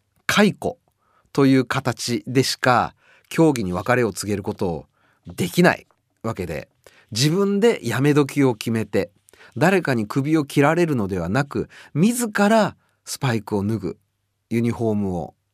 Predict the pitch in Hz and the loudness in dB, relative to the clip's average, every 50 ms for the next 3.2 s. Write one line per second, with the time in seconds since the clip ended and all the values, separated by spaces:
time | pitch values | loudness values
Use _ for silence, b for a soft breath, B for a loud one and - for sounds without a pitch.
0 | _ _ - - - 117 107 104 98 95 87 85 90 98 98 - 101 87 76 - | _ _ -12 -6 -4 -2 -2 -2 -2 -4 -4 -6 -8 -8 -8 -8 -8 -8 -8 -10
1 | _ b b b b b b b b b 139 139 139 160 156 180 170 156 131 127 | _ b b b b b b b b b 0 2 2 2 2 2 2 2 2 2
2 | 117 151 135 123 - 127 117 110 - 107 90 - - 107 104 101 101 95 95 90 | 0 0 0 0 0 0 -2 -2 -2 -6 -6 -6 -4 -2 -2 0 0 0 0 0
3 | 82 73 - | -2 -4 -6